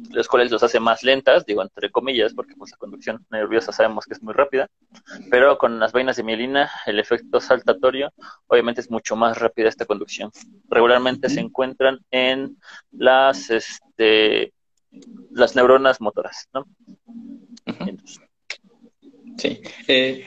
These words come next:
Speaker 2: a-, antes de que pasamos a, a la planeación de, del tratamiento, eh, que-, quiero retomar algo que dijo Dan y es bastante importante,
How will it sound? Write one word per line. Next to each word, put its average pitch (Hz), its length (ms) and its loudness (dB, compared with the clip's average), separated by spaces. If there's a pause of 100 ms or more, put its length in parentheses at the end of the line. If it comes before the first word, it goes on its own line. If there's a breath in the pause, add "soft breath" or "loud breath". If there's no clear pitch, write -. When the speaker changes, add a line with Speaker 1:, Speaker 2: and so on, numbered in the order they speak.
Speaker 2:
a-, 135 380 0
antes 185 220 2
de 165 160 4
que 120 260 2
pasamos 139 480 2
a, 117 160 4
a - 180 2
la 120 580 2
planeación 123 600 2
de, 120 220 6
del 120 200 0
tratamiento, 120 800 2
eh, - 120 -10
que-, 139 200 0
quiero 143 220 4
retomar 120 320 2
algo 135 320 4
que 120 140 2
dijo 120 260 2
Dan 131 240 2
y 127 40 2
es 123 80 0
bastante 127 300 0
importante, 120 800 0